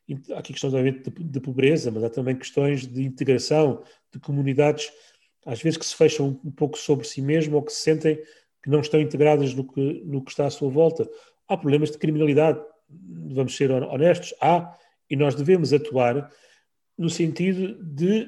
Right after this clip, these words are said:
eh, de os resolver, de tornar estes, estes bairros seguros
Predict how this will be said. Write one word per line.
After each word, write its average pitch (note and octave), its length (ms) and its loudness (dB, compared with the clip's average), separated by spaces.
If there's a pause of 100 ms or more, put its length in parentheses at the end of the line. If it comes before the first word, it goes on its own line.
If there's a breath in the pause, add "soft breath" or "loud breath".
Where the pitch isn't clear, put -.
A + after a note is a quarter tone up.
(160)
eh, A#3 320 -4
de E3 120 -2
os F3 80 0
resolver, G#3 420 2
de C#3+ 100 -4
tornar D#3 320 4
estes, D3 200 -2
estes - 280 -6
bairros E3+ 460 0 (500 soft breath)
seguros B3+ 540 2